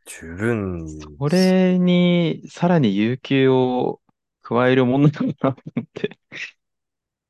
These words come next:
Speaker 2: 今回別に他の人誰も有給使ってないし、多分、この十連休のまんまだし。
Speaker 1: うーん。
Speaker 2: まあ、俺はまだあれだけどさ、みんな多分仕事たまるだろうからさ。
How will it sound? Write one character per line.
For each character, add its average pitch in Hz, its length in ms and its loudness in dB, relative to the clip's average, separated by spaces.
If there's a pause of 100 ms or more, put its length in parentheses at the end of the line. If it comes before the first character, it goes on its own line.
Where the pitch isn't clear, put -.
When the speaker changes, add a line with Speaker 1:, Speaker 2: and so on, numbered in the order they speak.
(220)
Speaker 2:
今 208 220 2
回 127 160 8
別 110 240 2
に 113 340 4
他 117 280 0
の 113 440 2 (160)
人 107 300 -2
誰 101 240 2
も 98 420 0
有 104 180 -4
給 101 200 -4
使 - 180 -8
っ - 20 -6
て - 160 -6
な 98 120 -2
い 98 40 -8
し、 - 180 -14
多 - 140 -8
分、 104 220 -12
こ 110 120 -6
の 104 60 0
十 101 200 0
連 101 160 2
休 - 160 -2
の - 100 -2
ま 50 140 -4
ん 50 40 -8
ま - 120 -10
だ - 80 -10
し。 139 340 -12 (400)
Speaker 1:
う 180 40 -10
ー - 20 -8
ん。 180 720 -6 (800)
Speaker 2:
ま 95 520 -2
あ、 - 60 -14 (220)
俺 135 220 4
は 226 160 4
ま 254 120 2
だ 123 140 6
あ 101 60 4
れ 101 80 4
だ 104 100 2
け - 80 0
ど - 100 -6
さ、 - 520 -4 (420)
み 113 140 -2
ん 147 80 2
な 165 100 2
多 180 100 2
分 98 140 -2
仕 - 200 -6
事 147 260 0
た - 120 -6
ま 123 120 2
る 160 100 2
だ 120 100 2
ろ - 120 -4
う - 40 -12
か - 100 -8
ら - 100 -14
さ。 - 360 -8